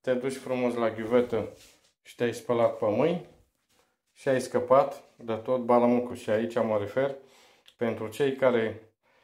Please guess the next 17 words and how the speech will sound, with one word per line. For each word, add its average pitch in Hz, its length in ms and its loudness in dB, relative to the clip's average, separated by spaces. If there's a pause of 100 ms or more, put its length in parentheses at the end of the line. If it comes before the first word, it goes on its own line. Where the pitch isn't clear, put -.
(460)
uh, 110 420 -2
locuiesc 120 480 -2
la 123 180 2
comun 120 440 -2
cu - 120 -10
mai 113 160 2
multe 123 280 0
persoane, 104 500 -2
pentru - 500 -14
cei 123 180 -6
care 117 220 -2
sunt 123 280 -6
însurați 101 680 -2 (440)
și - 160 -8
are 110 420 0 (280)
o 117 100 -2
nevastă 110 480 -2